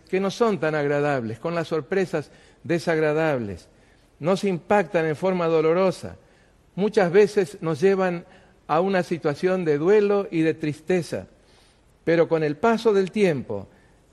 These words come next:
se van opacando y finalmente se desvanecen. Cuenta una leyenda que un hombre muy sabio, que era consejero de un rey,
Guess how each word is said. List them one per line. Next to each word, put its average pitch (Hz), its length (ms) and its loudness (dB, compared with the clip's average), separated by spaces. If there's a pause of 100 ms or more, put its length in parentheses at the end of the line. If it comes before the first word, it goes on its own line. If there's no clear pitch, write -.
(280)
se 160 160 -2
van 190 200 0
opacando 185 760 0
y 165 120 -4
finalmente 160 760 -2
se 151 180 -2
desvanecen. 135 760 -6 (800)
Cuenta 220 520 4
una 190 240 2
leyenda 160 720 0 (640)
que 170 140 0
un 208 140 0
hombre 202 240 0
muy 196 200 0
sabio, 180 540 2
que 190 80 0
era 185 140 2
consejero 175 580 -2
de 175 80 0
un 185 120 -2
rey, 160 320 0